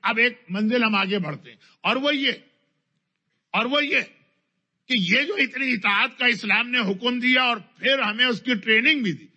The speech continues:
कि इससे इताअत होगी, मगर सवाल ये पैदा होता है, training वो करे ना जो इताअत के लिए तैयार हो रहा हो।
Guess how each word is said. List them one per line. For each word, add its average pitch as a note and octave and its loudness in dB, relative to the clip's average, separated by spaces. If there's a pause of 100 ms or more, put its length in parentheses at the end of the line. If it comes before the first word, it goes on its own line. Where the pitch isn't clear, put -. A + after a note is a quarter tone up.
(1040)
कि G#3+ 0
इससे A#3 2
इताअत G#3 0
होगी, A#3 -2
मगर A#3+ -2
सवाल G3 0
ये D#4 -2
पैदा B3+ -2
होता B3 -2
है, C4+ 2
training G#3+ -2
वो A#3+ 0
करे G#3+ 2
ना G#3+ 0 (400)
जो A#3+ 2
इताअत A3 0
के A#3+ 0
लिए B3 2
तैयार A3 2
हो G#3+ -4
रहा F3 -4
हो। A#2+ -18